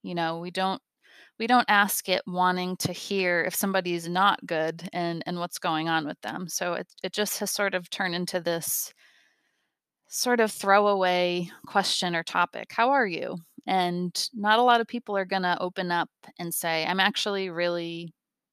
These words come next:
not doing well," or, "I'm going through this awful thing," or, "I'm not good," or, "I'm not okay." So I think asking, "Are you okay?" <laughs> especially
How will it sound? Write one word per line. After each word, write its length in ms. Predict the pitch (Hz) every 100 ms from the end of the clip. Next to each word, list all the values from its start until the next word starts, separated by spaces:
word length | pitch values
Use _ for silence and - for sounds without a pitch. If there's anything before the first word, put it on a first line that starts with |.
| _
not 240 | 180 - -
doing 300 | 165 151 165
well," 380 | 147 131 175 -
or, 500 | 175 165 160 160 160 -
"I'm 200 | 170 170
going 300 | 170 180 170
through 260 | 170 175 170
this 260 | 170 170 -
awful 340 | 170 160 -
thing," 420 | - 175 160 113 80
or, 380 | 151 73 180 - _ - - - _ -
"I'm 160 | 185 202
not 260 | 190 -
good," 280 | 180 160 165
or, 120 | 156
"I'm 100 | 156
not 180 | 160 156
okay." 380 | - - - 175 _ _ _ _ _ _ _ _ - - -
So 560 | - 214 202 202 202 - - - - _ _ _ _ _ _ -
I 100 | 214
think 540 | - 175 196 - - - - - - _ -
asking, 520 | 214 214 - 196 180 185
"Are 160 | 185
you 180 | 208 180
okay?" 680 | 170 170 - 214 165 175 170
<laughs> 180 | - _ _ _ _ _ _
especially 1040 | 196 - 208 202 - 190 185 180 180 175